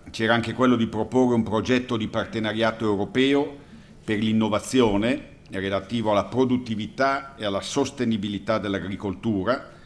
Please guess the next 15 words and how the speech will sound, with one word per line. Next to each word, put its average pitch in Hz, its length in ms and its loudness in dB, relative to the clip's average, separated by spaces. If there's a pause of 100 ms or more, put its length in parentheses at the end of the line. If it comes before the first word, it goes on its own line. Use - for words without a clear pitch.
(360)
inteso 120 420 0
tra 143 140 0
l'altro 120 320 2
a 107 40 4
garantire 110 600 2
che 98 80 -4
la 95 80 0
funzionalità 113 680 0
dei 127 160 6
suoli 113 420 4
si 113 140 -4
mantenga 104 520 2
a - 20 4
livelli 98 340 0
soddisfacenti, 87 1000 -6